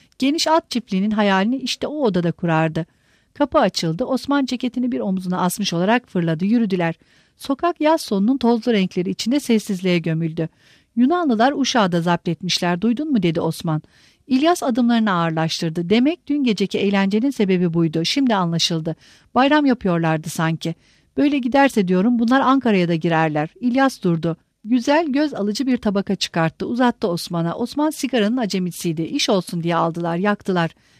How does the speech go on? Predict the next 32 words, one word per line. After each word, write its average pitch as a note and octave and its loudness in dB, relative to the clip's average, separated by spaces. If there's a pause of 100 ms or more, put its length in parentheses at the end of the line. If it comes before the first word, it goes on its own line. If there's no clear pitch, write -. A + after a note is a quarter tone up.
(160)
Yanlarından D4 0
bir C#4 0
atlı B3+ -2
araba G#3 2
geçti, E3 -2
tozlu B3+ -2
sarı B3 0
yolda G3 0
izler F#3+ 0
bırakarak. D#3+ -2 (460)
İlyas D#4 2
Yusuf'u C#4+ -2
hatırladı, E3 0
sonra C4 2
İzzet'i, F3+ -2
yürüdüler. F3+ 0 (480)
"Ne D4 2
dersin, C4 0
taarruz A#3 2
büyüyecek G#3+ -2
mi A#3+ -2
sence?" F#3+ -2
"Bilmem," C#4 0
dedi E3 -2
İlyas. D#3+ -2 (420)
"Acaba C4+ 2
hangi D#4 0
cephede F3+ -2
savaşacağız, F3 -2
hiç B3+ -6
düşündün B3 0
mü?" G3+ 0